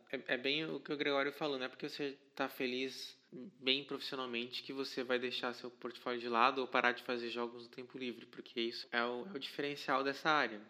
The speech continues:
Você tem que continuar sempre aprendendo novas tecnologias ou, às vezes, maneiras de fazer a mesma coisa que você já sabe fazer. Outra coisa importante também, tem muita gente que quer fazer um portfólio, mas não tem ideia de que jogo fazer, não tem,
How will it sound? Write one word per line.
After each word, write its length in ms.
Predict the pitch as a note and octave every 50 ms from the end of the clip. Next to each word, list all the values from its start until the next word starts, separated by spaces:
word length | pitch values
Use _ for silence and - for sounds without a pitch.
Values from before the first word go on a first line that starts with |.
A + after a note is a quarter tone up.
| - - G#3
Você 420 | G3 - - - A#2+ A2+ A#2 - - - _
tem 120 | - B2 A#2+
que 60 | A#2+
continuar 320 | - B2+ A#2+ - C#3+ C3
sempre 300 | B2 - C3+ B2+ - -
aprendendo 600 | C#3+ C#3+ C#3+ C#3+ C3 C3 B2+ B2+ B2+ C3+ C#3+ D#3 D3+ - - _ _ -
novas 360 | B2+ B2 B2 B2 B2 B2+ -
tecnologias 1080 | - C3 - - C3 B2+ B2+ B2+ A#2+ A#2 A#2+ A#2 A2+ B2 B2+ C#3 D3 D3 D3 C3+ B2+
ou, 420 | C3 C3 C3 C3 C3 B2+ B2 A#2+
às 200 | A#2+ A#2+ B2 A#2+
vezes, 580 | A#2+ B2 B2 C3 B2+ C3+ C#3+ C#3+ C#3+ - - - _ _
maneiras 520 | - B2+ B2+ B2 B2 C#3 D3+ D3+ C#3+ C3+
de 60 | - -
fazer 220 | - B2+ A#2+ C3+
a 40 | B2+
mesma 240 | B2 C3+ C3+ D3 C#3
coisa 260 | - C3 B2 B2 C3
que 80 | -
você 80 | - B2+
já 80 | A#2+ A#2
sabe 220 | - C3 A#2+ A#2+
fazer. 280 | B2+ A#2 A2 A2 G2+ - - _ _ -
Outra 220 | - B2+ - C#3+
coisa 180 | - D3+ C#3+ D3+
importante 500 | D#3+ D#3 - D#3 - - C3 C#3+ D3+ -
também, 360 | - C#3 C3 C3+ C#3 - - - _ - - -
tem 100 | - C3+
muita 260 | C#3 D3 E3+ F3 D#3+
gente 240 | D3+ D#3+ D#3+ E3 -
que 140 | - - - - _ -
quer 140 | - C3+ C3
fazer 240 | - C3+ C3 C3 C3+
um 60 | C3
portfólio, 640 | - - B2+ A#2+ - - - B2 A#2+ B2 C3 C#3 C#3 - - - _ -
mas 480 | A#2+ A#2 A2+ A2 A2 A2+ A2+ A2+ A2
não 120 | A#2+ B2 B2+
tem 340 | B2 C3+ C#3 C#3 C3+ C3 B2+ B2+ _ _ _ - -
ideia 460 | C3+ B2+ B2 C3 B2+ C3+ C#3+ C#3+ C#3
de 100 | C3+ C3+ B2
que 120 | - -
jogo 260 | A#2 B2 B2+ B2 A#2+
fazer, 500 | A#2+ - A#2+ A2+ A2 A2 A#2 A2+ A#2+ B2+
não 140 | B2 A#2+ A#2+
tem, 540 | A#2+ - A#2+ A#2 A#2 A#2 A#2 A2+ A2 A2